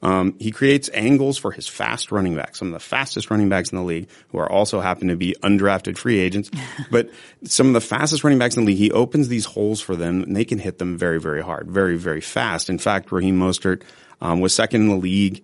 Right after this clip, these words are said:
uh, in miles per hour crossing the line of scrimmage on average. Um, I think he was behind just Lamar Jackson. And Lamar, you know, obviously he had a head start and even wider holes. But I, I think that that's the key to, uh,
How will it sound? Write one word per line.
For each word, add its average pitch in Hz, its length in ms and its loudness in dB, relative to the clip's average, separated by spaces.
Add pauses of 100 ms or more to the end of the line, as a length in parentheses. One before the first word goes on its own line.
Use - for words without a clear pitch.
(140)
uh, 87 340 -4
in 92 420 -4
miles 107 280 0
per 92 200 0
hour 92 420 4 (120)
crossing 95 400 -2
the 87 80 -2
line 85 180 -2
of 82 60 -4
scrimmage 85 320 -6
on 78 220 -6
average. - 380 -12 (380)
Um, 85 240 2
I 82 100 2
think 87 100 0
he 85 60 2
was 85 120 -2
behind 85 340 -2
just 87 320 0
Lamar 104 300 4
Jackson. 92 360 2
And 113 120 6
Lamar, 120 380 4
you 101 100 2
know, 92 140 4
obviously 92 340 0
he 87 140 -2
had 82 540 -10
a - 80 -16
head 87 220 -8
start - 420 -4
and 82 160 -6
even 87 240 -4
wider 104 360 2
holes. - 320 -6 (380)
But 113 200 2
I, 113 140 4
I 107 80 0
think 143 260 2
that 110 260 2
that's 113 400 -2
the 117 80 -2
key 98 260 -6
to, 90 400 -2
uh, 50 260 -4